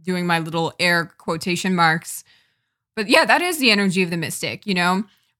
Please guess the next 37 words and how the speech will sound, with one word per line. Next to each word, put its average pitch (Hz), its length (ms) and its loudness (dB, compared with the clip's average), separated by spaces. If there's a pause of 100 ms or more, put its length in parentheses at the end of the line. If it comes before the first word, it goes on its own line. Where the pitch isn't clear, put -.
(180)
willing 247 340 2
to 285 140 -6
look 202 400 -2
at 185 200 2
all 190 180 4
of 196 120 -4
kind 196 200 -2
of 175 120 -4
the 185 100 -4
rejected, 180 880 -2
abandoned, 170 960 -2 (160)
you 190 100 -2
know, 180 200 -2
aspects 170 1000 0
of, 160 520 -2 (180)
and 180 360 0
you 226 100 0
know 269 100 0
what's 311 140 -6
interesting 233 320 -2
about 190 220 2
this 165 240 -4
too? 185 420 -2 (360)
So - 160 -6
the 214 80 0
Mystic 254 320 0
kind 294 160 0
of 262 60 -2
shows 208 260 -2
up 208 100 -2
in 202 80 0
the 180 80 0
collective 180 480 -4
part 175 200 -4
of 175 60 -2
the 175 120 -4
aura. 160 440 -2